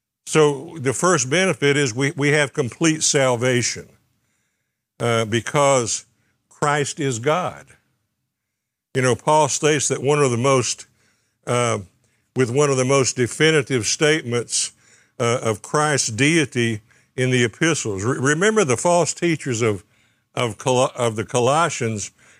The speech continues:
were claiming that Jesus didn't come in bodily form. And, and they say that because they didn't be-, they be-, they, they believed that all matter, all human matter,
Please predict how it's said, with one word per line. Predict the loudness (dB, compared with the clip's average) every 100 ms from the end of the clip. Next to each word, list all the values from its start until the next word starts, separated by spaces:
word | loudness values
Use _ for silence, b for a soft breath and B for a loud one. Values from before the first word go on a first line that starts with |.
| b
were | -2 -2
claiming | 0 0 0 0 0
that | -2 -2
Jesus | -2 2 2 0 -4
didn't | -2 -2 -2 -6
come | -6 -2 2 2 0 -6 -12 _ _ _ _ -6
in | -2
bodily | 2 2 2 0 -4
form. | -2 -2 -2 -4 -10 _ _ _ _ _ _ _ _ _ -4
And, | -2 0
and | 0
they | 0
say | 0 2 2
that | 2 2 2
because | 0 -2 -2 -2
they | 0 0
didn't | 0 -2 -2
be-, | -4 -2
they | -2
be-, | -2 -4 -10 b b b
they, | -2 0 0
they | 2 0
believed | 2 2 4 2 2
that | 0
all | 2 2 2
matter, | 0 -2 0 -2 -2 -6 -10 _ _ _ _ _
all | -2 -2 -2 -10 -10
human | -4 0 0 0
matter, | 2 2 0 -2